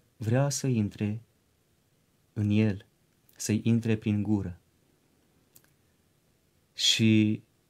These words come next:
Simeon s-a trezit, înspăimântat, scârbit, înfricoșat de acest coșmar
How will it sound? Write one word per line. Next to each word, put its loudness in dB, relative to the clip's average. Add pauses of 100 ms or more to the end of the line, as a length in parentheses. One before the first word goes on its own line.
(460)
Simeon 2 (120)
s-a -2
trezit, 0
înspăimântat, 0
scârbit, -2
înfricoșat -2
de -2
acest -4
coșmar -2